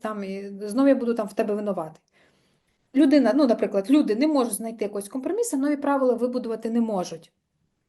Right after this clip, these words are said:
На наступний етап вони не переходять, наступний рівень взагалі відносин. І в якийсь момент щось відбувається далі. Або буде скандал, або розлучення, і типа, «А чо так класно ж було?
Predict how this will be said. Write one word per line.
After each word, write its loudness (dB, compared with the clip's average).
На 2
наступний 0
етап 2
вони -6
не 2
переходять, 0
наступний -2
рівень 0
взагалі -4
відносин. -8
І 4
в 4
якийсь 6
момент 2
щось 0
відбувається 4
далі. -2
Або 4
буде -2
скандал, 2
або 4
розлучення, -2
і -4
типа, -6
«А -4
чо -4
так -6
класно 2
ж -8
було? -4